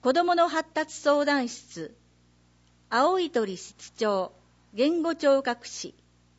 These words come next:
その時の子どもの気持ちがイメージできれば、関わり方が変わってきますよ、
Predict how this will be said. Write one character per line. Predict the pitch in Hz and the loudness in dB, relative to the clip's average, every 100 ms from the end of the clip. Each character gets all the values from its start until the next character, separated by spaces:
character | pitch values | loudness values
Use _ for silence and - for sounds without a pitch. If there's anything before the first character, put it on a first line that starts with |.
| _ _ _ _ _ _ _ _ _ _ _ _ _ | _ _ _ _ _ _ _ _ _ _ _ _ _
そ | 277 | 0
の | 311 349 | 0 2
時 | 381 359 | -2 0
の | 262 220 | -2 -2
子 | 240 | 2
ど | 269 | 4
も | 311 | 4
の | 302 302 | 0 0
気 | 285 | 0
持 | 285 | 0
ち | 277 277 | -2 -2
が | 262 262 | 0 0
イ | |
メ | 254 311 | 0 0
ー | 285 | -2
ジ | 214 | -4
で | 196 190 | -8 -8
き | 240 | -4
れ | 208 | -4
ば、 | 185 180 - _ _ _ | -2 -6 -8 _ _ _
関 | 240 233 294 | -12 -2 2
わ | 320 | 2
り | 330 | 0
方 | 311 294 294 | -4 -2 0
が | 277 277 | 0 -2
変 | 226 | -2
わ | 294 | -2
っ | |
て | - - 302 | -4 -10 -10
き | 294 | -4
ま | 294 | -4
す | 302 202 | -6 -8
よ、 | 202 | -10